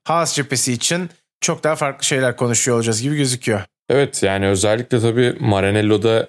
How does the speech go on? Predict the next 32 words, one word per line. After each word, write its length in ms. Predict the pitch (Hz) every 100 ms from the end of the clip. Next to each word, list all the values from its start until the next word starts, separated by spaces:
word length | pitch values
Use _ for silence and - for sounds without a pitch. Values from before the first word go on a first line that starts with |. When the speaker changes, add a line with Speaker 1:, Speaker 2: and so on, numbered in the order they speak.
| _
Speaker 2:
Haas'a 440 | 101 98 98 101
bir 240 | 98 - -
atölye 440 | 101 - 107 101
ayrılmasının 640 | 95 98 95 92 90 107 104
da 100 | 98
ciddi 320 | 87 - 92
bir 40 |
avantajı 560 | 90 73 73 73 73 82
var. 240 | 101 - - _
Onun 220 | 95 104 107
dışında 380 | 107 110 107
Ferrari 680 | 107 101 95 110 110 110 113 _
güç 220 | 104 101 113
ünitesinin 500 | 107 110 - 117 117
çok 220 | 120 101
ciddi 280 | 98 156 160
bir 60 |
avantajı 480 | 156 151 143 151 143
olduğunu 240 | 143 165
hem 180 | 160 143
Ferrari 420 | 147 92 95 127
açısından 480 | 147 147 - 156 156
görüyoruz 360 | 156 156 170 160
hem 160 | 139
de 60 | 139
dediğin 240 | 135 143
gibi 180 | 135 98
onların 300 | 92 104 110
müşterileri 680 | 117 98 - 104 107 127 - _ -
açısından 560 | 95 - 98 90 87
da 80 | 82
görüyoruz. 600 | 80 80 80 127 147 -